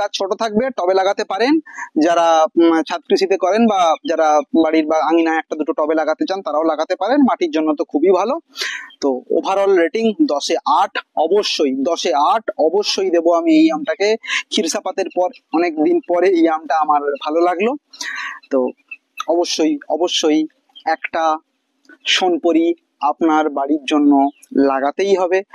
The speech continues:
আর কৃষকরা নির্দ্বিধায় এটাকে চাষাবাদ করতে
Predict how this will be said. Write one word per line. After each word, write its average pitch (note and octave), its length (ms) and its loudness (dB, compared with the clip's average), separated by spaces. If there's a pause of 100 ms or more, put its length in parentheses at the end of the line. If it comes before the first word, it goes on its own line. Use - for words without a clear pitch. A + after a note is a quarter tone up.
(160)
আর C#3 80 0 (120)
কৃষকরা D#3 520 -2 (520)
নির্দ্বিধায় F#3 720 0 (400)
এটাকে C#3 320 0 (600)
চাষাবাদ C3+ 540 0 (340)
করতে D#3 300 -4